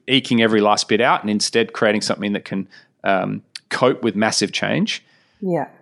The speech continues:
Speaker 1: And if that's the case, the, the, the, p-, the thing that I think is really interesting to pose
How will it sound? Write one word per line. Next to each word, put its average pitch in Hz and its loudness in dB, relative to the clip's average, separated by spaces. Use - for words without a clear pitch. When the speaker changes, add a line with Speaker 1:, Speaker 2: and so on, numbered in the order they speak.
Speaker 1:
And 151 0
if 214 0
that's 302 0
the - -6
case, - 0
the, 117 2
the, 113 -4
the, 113 -2
p-, - -6
the 101 0
thing 185 0
that 139 4
I 113 2
think 120 -2
is - -4
really 117 4
interesting 131 0
to - -8
pose 107 0